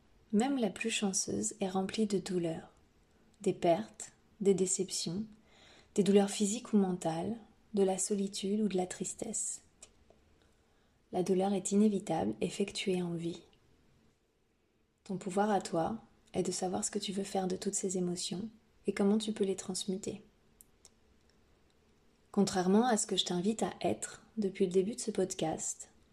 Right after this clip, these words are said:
le bonheur n'est pas un état d'être. Ce n'est pas quelque chose que l'on obtient. C'est quelque chose que l'on fait. Le bonheur est dans les habitudes et dans les actions du quotidien.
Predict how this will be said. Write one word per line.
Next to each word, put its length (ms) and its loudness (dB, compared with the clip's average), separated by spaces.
le 80 6
bonheur 340 8
n'est 120 6
pas 320 0
un 80 -2
état 200 -6
d'être. 440 -12
Ce 120 -6
n'est 120 4
pas 100 4
quelque 260 2
chose 300 2
que 100 -2
l'on 220 4
obtient. 480 -2
C'est 160 -4
quelque 240 4
chose 220 0
que 100 -2
l'on 180 2
fait. 340 -8
Le 80 0
bonheur 300 6
est 40 8
dans 140 2
les 220 0
habitudes 500 -2
et 60 6
dans 140 2
les 260 -2
actions 340 -2
du 180 0
quotidien. 540 -6